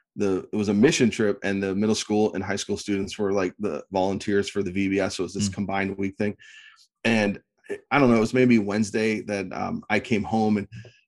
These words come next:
Speaker 1: you know, we were just, my wife and I were just sitting talking, and she looked at me, she goes, "So, like, do you miss it?" And I thought it was such an interesting
Speaker 2: Hmm.
Speaker 1: question. And I started to smile,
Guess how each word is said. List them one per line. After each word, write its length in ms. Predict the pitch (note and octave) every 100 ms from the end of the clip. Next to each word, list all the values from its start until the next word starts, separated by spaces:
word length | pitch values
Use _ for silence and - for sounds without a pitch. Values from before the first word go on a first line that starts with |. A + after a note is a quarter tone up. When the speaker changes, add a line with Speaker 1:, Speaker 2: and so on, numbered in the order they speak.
| -
Speaker 1:
you 80 |
know, 140 | A2 G#2
we 220 | F#2+ A2
were 60 | A2
just, 320 | G#2 - -
my 120 | G#2 G#2+
wife 200 | G#2+ G#2
and 80 |
I 40 | G#2
were 60 |
just 140 | G2 -
sitting 160 | G#2
talking, 380 | G2 G2+ G#2+ G#2+
and 240 | G2+ G2 -
she 120 | A#2
looked 160 | A2
at 60 | A2
me, 60 | G2+
she 120 | G2+
goes, 160 | G#2 -
"So, 120 | G2+
like, 220 | F#2+ F2+ -
do 100 | G#2+
you 180 | G#2+ G2
miss 320 | F#2+ G2+ -
it?" 240 | E3 - _ _ _ _ _ _ _
And 380 | G#2+ G#2 G2+ F#2+ - -
I 60 |
thought 180 | - B2
it 40 |
was 100 | B2+
such 240 | - C3 B2+
an 180 | C#3+ A#2
interesting 400 | A#2+ A#2+ B2 A2+
Speaker 2:
Hmm. 80 | F2
Speaker 1:
question. 420 | A2+ B2 A#2+ A2 - - - -
And 80 | A#2+
I 40 |
started 260 | - C3 C3+
to 40 |
smile, 560 | B2+ G#2 G2+ B2 C3